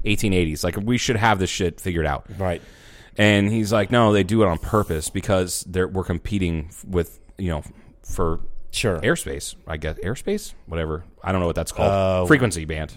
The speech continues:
Speaker 1: Ban-,
Speaker 2: uh,
Speaker 1: bandwidth."
Speaker 2: I think you called air
Speaker 1: <clears throat> So
Speaker 2: airspace.
Speaker 1: he was, sh-, so I'm like,
Speaker 2: Airwaves.
Speaker 1: yeah, airwaves. So I'm just all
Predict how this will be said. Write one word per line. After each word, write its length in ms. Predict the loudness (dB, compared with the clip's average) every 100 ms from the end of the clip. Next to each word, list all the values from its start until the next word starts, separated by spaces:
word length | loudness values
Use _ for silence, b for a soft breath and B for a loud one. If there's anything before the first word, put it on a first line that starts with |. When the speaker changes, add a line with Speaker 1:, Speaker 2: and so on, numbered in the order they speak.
| -8
Speaker 1:
Ban-, 320 | 0 2 4
Speaker 2:
uh, 40 |
Speaker 1:
bandwidth." 420 | 6 6 6 -2 -8 -10
Speaker 2:
I 60 | -8
think 100 | -6
you 60 | -2
called 240 | 0 0
air 320 | 0 0 0
Speaker 1:
<clears throat> 440 | 2 4 4 0 -6 -14 -20 _ -20 _ _ -20 -20 b b b
So 360 | 2 6 6 6
Speaker 2:
airspace. 600 | 2 0 -4 -4 -8 -16
Speaker 1:
he 140 | -2 2
was, 240 | 2 0
sh-, 120 | -8 -8 -12 -12 -12 -6
so 160 | 2
I'm 180 | 8 10
like, 200 | 10 6
Speaker 2:
Airwaves. 180 | 0 -10 2
Speaker 1:
yeah, 240 | 6 8
airwaves. 400 | 6 4 0 -6 -12 -18 -2
So 140 | 6
I'm 180 | 6 6
just 220 | 0 -4 -8 0
all 380 | 2 2 0